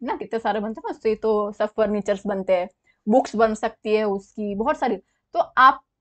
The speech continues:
पहले ऐसा बनाओ और फिर अंदर कंटेंट डालो। ठीक है, तो आपका हो जाएगा माइंड मैप। समझ गया क्या? अब ये आपका पोएट्री सेक्शन थर्ट-, अ, प्रोज सेक्शन थर्टी फ़ोर मार्क्स का फिनिश हो जाएगा। उसके बाद स्टार्ट होगा पोएट्री सेक्शन पोयम,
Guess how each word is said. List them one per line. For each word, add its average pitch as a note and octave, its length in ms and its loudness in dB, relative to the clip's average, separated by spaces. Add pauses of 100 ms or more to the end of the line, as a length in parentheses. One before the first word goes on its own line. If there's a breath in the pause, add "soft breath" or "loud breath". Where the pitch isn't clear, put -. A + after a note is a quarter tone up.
(160)
पहले C#4+ 200 4
ऐसा D#4 180 0
बनाओ B3 320 0
और C4 100 -2
फिर C#4 300 -4 (200)
अंदर F#3+ 280 -4
कंटेंट E3+ 500 -8
डालो। F3 260 -16 (420)
ठीक D4 160 -8
है, - 200 -6
तो A#3 80 2
आपका A#3 300 0
हो G3+ 200 -4
जाएगा F3 220 -4
माइंड D3+ 240 -8
मैप। D3 160 -16 (1800)
समझ B3+ 240 0
गया C#4 140 2
क्या? - 240 -6 (920)
अब D#4+ 160 4
ये D4+ 220 6
आपका E4+ 280 10
पोएट्री D#4+ 600 6
सेक्शन D#4+ 440 2
थर्ट-, B3 280 2 (240)
अ, A3 200 8
प्रोज C#4 420 8
सेक्शन D#4 380 4
थर्टी D4+ 260 2
फ़ोर D4 200 6
मार्क्स C4+ 220 2
का D4 80 0
फिनिश C#4+ 340 -2
हो C#4 60 4
जाएगा। C4+ 240 4
उसके D4 220 2
बाद C#4 180 6
स्टार्ट C4+ 340 4
होगा C#4 260 4
पोएट्री D4 880 2
सेक्शन D4 480 -2
पोयम, A3+ 600 6